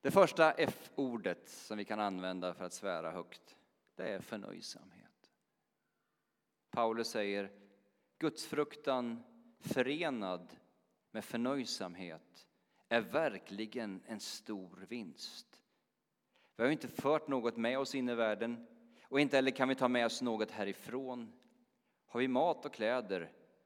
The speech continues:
ska vi vara nöjda med det. Detta ord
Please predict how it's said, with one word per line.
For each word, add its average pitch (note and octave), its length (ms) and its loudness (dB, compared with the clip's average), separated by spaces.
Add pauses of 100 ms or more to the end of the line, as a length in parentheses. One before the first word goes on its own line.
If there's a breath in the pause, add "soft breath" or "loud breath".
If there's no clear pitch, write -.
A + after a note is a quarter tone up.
(180)
ska - 180 -8
vi G#2+ 60 0
vara F#2+ 140 -4
nöjda F#2+ 560 -6 (680)
med F2+ 160 -12
det. E2 200 -8 (1160)
Detta C#3+ 540 -2
ord G2 420 -4